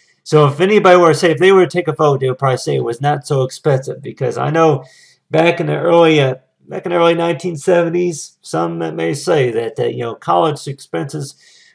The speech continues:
of course, uh, if anything, it was only about maybe up to three or four thousand dollars a semester, if that. But, uh, you know, really, I don't really know about how much it cost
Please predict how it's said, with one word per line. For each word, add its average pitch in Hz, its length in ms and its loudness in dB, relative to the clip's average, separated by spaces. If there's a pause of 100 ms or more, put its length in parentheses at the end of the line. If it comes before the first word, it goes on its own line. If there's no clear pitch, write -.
(120)
of 143 120 -4
course, 160 420 -2
uh, 156 60 -4
if 147 260 -2
anything, 156 440 -2
it 139 80 -2
was 127 180 -2
only 143 180 -2
about 139 300 -2
maybe 135 400 -6 (200)
up 127 140 -6
to 127 80 -2
three 156 320 -2
or 139 60 0
four 147 240 -4
thousand 135 480 -2
dollars 135 400 -2
a 117 60 -12
semester, 127 580 -8
if - 240 -12
that. 123 420 -6 (640)
But, 127 300 -8
uh, 123 200 -2
you 135 140 -6
know, 123 180 -4
really, 131 300 2
I 127 260 4
don't 135 220 0
really 127 300 -2
know 127 260 -2
about 117 300 -4
how 135 160 -2
much 117 240 -12
it 135 100 -14
cost 117 640 -6